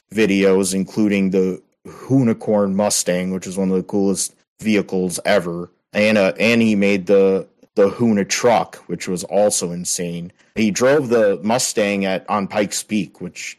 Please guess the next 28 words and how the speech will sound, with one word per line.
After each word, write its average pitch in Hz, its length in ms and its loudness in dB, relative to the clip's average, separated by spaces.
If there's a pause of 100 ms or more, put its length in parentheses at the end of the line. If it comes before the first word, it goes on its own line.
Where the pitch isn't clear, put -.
(120)
uh, 92 220 -2
that's, 95 500 -4 (220)
I 101 60 -4
mean, 92 220 0
you're, 95 280 0
you're 98 280 -2
combining 98 440 2
two 104 200 -2
amazing 92 440 0
things 95 280 -4
all 92 180 -4
together 95 400 0
there. 95 460 0 (240)
And, 98 500 0
um, 101 580 0 (220)
recently, 113 880 2 (240)
he 120 220 2
was 117 260 4
able 113 340 2
to 113 140 -4
go, 107 640 2 (140)
prior, 104 640 2
a 95 40 -14
few 107 260 0
we-, 104 160 2
months 107 420 0
ago, 101 460 2 (260)
make, 107 600 0